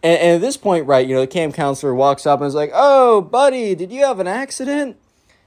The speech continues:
And, you know, the spoiled kid's like, "What? Oh, I didn't know. I'm sorry," or whatever. And, you know, they're like, "Well, buddy, you should probably get out of there." And the spoiled kid's like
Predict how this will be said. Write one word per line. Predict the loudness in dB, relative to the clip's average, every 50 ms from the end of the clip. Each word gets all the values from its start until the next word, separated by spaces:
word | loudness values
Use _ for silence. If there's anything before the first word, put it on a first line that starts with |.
| _ _ _
And, | -6 -4 -4 -4 -4
you | -4
know, | -4 -4
the | -6 -6
spoiled | -4 -2 -2 -2 -2 -2 -4
kid's | -8 -8 -8 -4
like, | -4 -2 -2 -4 -6 -8 -14 _ _ _ _ _ _ _ _ _ _ _
"What? | -16 -10 -6 -6 -4 -4 -4 -4 -6 -6 -8 -10 _ _ _ _ _
Oh, | -2 0 2 4 4
I | 4 2 2
didn't | 0 -4 -6 -4
know. | -4 -4 -2 -2 -2 -2 -2 -2 -4 -8 -8
I'm | -6 -4 -4 -4 -6 -8
sorry," | -8 -6 -4 -2 -2 0 -2 -2 -2 -2 -4 -4 -4 -4 -6 -6 -4
or | -4 -2
whatever. | 0 2 2 2 2 0 0 0 -2 -2 -2 -4 _ _ _ _ _ _ -6
And, | -4 -2 -2 -2
you | -4
know, | -4 -2 -4 -4
they're | -4 -4 -6 -6
like, | -6 -8 -8 -4 0
"Well, | 2 2 2 4
buddy, | 4 4 2 2 2
you | -2 -8
should | -10 -4 0
probably | 0 0 0 0
get | 0 2 4
out | 4 4
of | 2 2
there." | 2 2 2 2
And | 0 -4
the |
spoiled | -6 -4 -2 -2 -2 -2 -6
kid's | -8 -10 -8
like | -6 -6 -6 -8 _